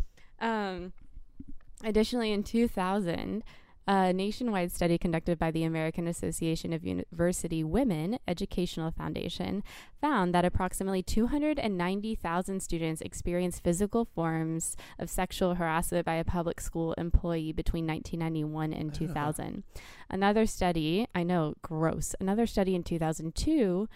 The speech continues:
Speaker 1: uh, by the same organization found that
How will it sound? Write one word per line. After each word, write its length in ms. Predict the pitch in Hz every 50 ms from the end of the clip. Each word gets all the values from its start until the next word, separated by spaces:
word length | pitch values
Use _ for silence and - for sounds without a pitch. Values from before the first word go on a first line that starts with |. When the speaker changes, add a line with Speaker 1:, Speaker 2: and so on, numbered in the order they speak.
| - - - - - - - - - -
Speaker 1:
uh, 420 | 185 180 170 165 160 160 165 - -
by 220 | - 180 175 170
the 160 | 160 165 170
same 280 | 170 - 175 165 - -
organization 680 | 165 160 170 170 170 165 - 165 160 156 - 170 165
found 360 | 165 - 170 156 156 165 165 156
that 180 | 147 156 -